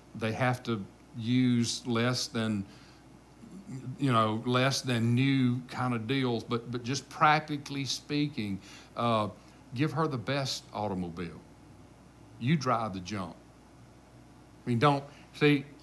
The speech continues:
that, you give her the best, it says, "I love you, you're special. I don't want you to break down on the side of the road. If anybody breaks down, I want it to be me, so I'm gonna give you the one,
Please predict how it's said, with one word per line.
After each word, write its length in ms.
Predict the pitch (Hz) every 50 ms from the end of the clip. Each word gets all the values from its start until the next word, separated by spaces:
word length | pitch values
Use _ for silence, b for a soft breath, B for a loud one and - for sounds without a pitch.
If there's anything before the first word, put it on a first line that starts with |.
| - -
that, 220 | 139 139 - - - -
you 140 | 143 170
give 180 | 151 147 180 160
her 60 | 160
the 100 | 135 123
best, 480 | 110 95 160 170 175 156 147 139 - -
it 100 | 135 127
says, 460 | - - 139 127 120 110 104 101 - - - - - -
"I 120 | - 135 156
love 340 | 131 131 147 165 147 -
you, 140 | 123 110 104
you're 240 | 98 98 117 143 139
special. 520 | - - - 151 147 151 147 - - - - - - - - - - - - - - - - -
I 100 | - 123
don't 200 | 143 160 156 143
want 260 | 131 147 151 147 - 160
you 60 | 165
to 80 | 135
break 240 | 110 113 117 117 113
down 180 | 117 113 113 110
on 80 | 104
the 80 | 101 101
side 160 | - 113 110
of 60 | 110
the 60 | 107 117
road. 100 | 117 120
If 100 | 120 -
anybody 420 | 160 175 165 127 131 127 123 120
breaks 320 | 107 101 123 117 113 -
down, 200 | - 123 120 117
I 20 | 117
want 240 | 113 123 123 117 113
it 80 | 107
to 60 | 110
be 180 | 107 104 117 117
me, 240 | 110 123 139 135 117
so 180 | - - 117
I'm 140 | 113 127 147
gonna 140 | 131 120 113
give 200 | 110 120 120 110
you 120 | 123 143
the 80 | 131 113
one, 320 | 104 104 113 117 117 107